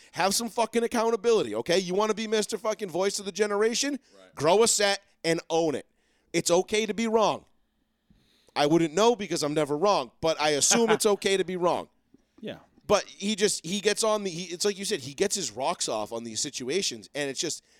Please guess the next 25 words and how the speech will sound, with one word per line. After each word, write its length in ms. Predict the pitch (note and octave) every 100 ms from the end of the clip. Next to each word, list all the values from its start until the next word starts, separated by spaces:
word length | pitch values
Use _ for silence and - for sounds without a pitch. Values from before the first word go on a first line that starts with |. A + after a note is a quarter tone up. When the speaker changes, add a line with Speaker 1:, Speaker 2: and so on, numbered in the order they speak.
| _ _ _ _ -
Speaker 1:
dude, 240 | F#3 D3
like, 200 | B2+ A2+ A#2
I 120 | C3
don't, 320 | C#3 D3 D#3 - _ _ _
I, 80 | B2 -
I 60 | C3+
don't 260 | D3 C#3+
need 160 | C3 B2+
to 60 | A#2
be 100 | A#2
defending 400 | A2+ B2+ B2 G#2+
you 100 | G2+
in 40 |
this. 140 | G2
And 100 | B2+
I, 140 | D#3+ G3+ F3+
I've 100 | F3+
stopped 320 | - B3 B3
defending 340 | D#3+ A#2+ G2
him. 80 | F#2+
If 60 | G#2+
somebody 240 | G#3 A3
wants 260 | G#3+ G3+ F3
to 60 |
say, 240 | G3+ F#3+